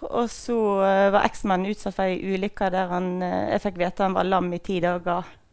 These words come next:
at han aldri kom til å gå igjen. Eh, nå går jo han og er frisk i dag, så det var jo en happy ending. Men, eh, den situasjonen der, og hva skal du si til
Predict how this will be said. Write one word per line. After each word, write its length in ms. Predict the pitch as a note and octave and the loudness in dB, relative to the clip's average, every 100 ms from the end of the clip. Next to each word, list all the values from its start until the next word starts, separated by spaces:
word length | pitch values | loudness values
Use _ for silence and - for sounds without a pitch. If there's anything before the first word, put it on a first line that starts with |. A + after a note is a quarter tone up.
| - | -10
at 100 | G3 | -4
han 140 | G3 G3 | -2 -2
aldri 200 | F3+ G3+ | -2 -4
kom 140 | G3+ | -6
til 100 | F#3+ | -6
å 20 | F#3+ | -4
gå 140 | G3 F#3 | -2 -2
igjen. 280 | F3+ F3+ G#3+ - - - - - - | -2 -4 -6 -12 -20 -20 -20 -14 -2
Eh, 80 | |
nå 160 | G#3+ A3 | 0 4
går 240 | A3+ G3 F3+ | 4 4 4
jo 80 | |
han 220 | G3+ G3 F#3 | 2 2 0
og 60 | |
er 20 | F#3+ | -2
frisk 260 | G#3+ - - | -4 -6 -6
i 60 | |
dag, 260 | F#3+ G3+ A#3 | 2 2 2
så 160 | - G3+ | 0 -2
det 120 | G3 | 2
var 120 | G#3 | 4
jo 60 | G3 | 4
en 100 | F#3 | 0
happy 300 | A3 - G3 | -2 0 4
ending. 440 | G3+ F#3 F3+ C4 - - - - - | 4 4 4 2 -2 -16 -20 -20 0
Men, 300 | A#3 A3+ A3+ | 4 6 6
eh, 440 | A3 G#3+ G#3 G3+ - - | 8 8 6 4 -2 -4
den 260 | G#3 A#3+ | 6 6
situasjonen 680 | A#3+ A3 G#3 - B3+ A#3 G3 | 6 0 0 0 -2 -2 4
der, 200 | G#3+ F#3+ | 4 4
og 80 | G3 | 0
hva 100 | A#3 | -2
skal 160 | - G#3+ | -2 -4
du 60 | |
si 420 | - - D4+ A3+ F#3 | -2 -2 2 0 0
til 320 | - G3+ F#3+ | -2 0 0